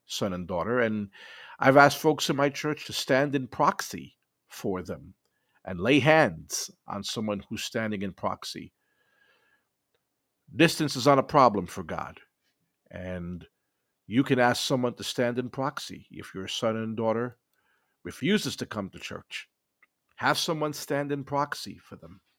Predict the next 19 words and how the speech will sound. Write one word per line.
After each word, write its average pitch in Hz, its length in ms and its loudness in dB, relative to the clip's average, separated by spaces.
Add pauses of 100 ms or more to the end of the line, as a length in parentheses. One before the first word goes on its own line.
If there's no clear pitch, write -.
(540)
and 92 120 -18
have 117 300 -4
the 110 80 -14
church - 560 -2 (480)
lay 131 240 0
hands 143 420 2
on 101 240 -4
them 82 220 -16 (1400)
and 98 200 -12
pray 135 320 2
for 101 460 -6 (180)
your 98 140 -10
prodigal 104 500 -6
sons 101 420 -8
and 98 180 -6
daughters' 98 420 -6
deliverance. 90 680 -10
The 92 80 -14
Lord 120 380 0